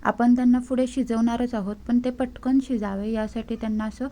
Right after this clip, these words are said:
छोट्या छोट्या पीसमध्ये कट करून घ्यायचं. खूप बारीक पीस नाही केले तरी चालतात. ते बघा, मी व्हिडिओमध्ये दाखवते, अशा प्रकारे हे सगळे टोमॅटो आपल्याला कट करून घ्यायचे आहेत.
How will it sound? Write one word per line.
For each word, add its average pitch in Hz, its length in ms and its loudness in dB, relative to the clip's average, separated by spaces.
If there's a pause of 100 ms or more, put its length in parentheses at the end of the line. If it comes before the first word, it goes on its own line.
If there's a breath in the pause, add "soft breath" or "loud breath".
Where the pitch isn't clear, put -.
(360 loud breath)
छोट्या 262 240 0
छोट्या 254 200 -2
पीसमध्ये 233 460 -4
कट 233 180 -6
करून 220 320 -2
घ्यायचं. 196 380 -4
खूप 262 140 -6
बारीक 220 320 -2 (120)
पीस 233 200 -6
नाही 220 220 -2
केले 196 200 -2
तरी 208 200 -6
चालतात. 214 440 -8 (400 loud breath)
ते 208 80 -2
बघा, 202 200 -6
मी 208 140 0
व्हिडिओमध्ये 214 520 -2
दाखवते, 214 560 -8 (340 loud breath)
अशा 220 240 0
प्रकारे 240 400 -2
हे 240 140 0
सगळे 233 300 -4
टोमॅटो 214 420 -4
आपल्याला 208 320 -6
कट 254 200 -6
करून 196 360 -4
घ्यायचे 180 300 -8
आहेत. - 120 -14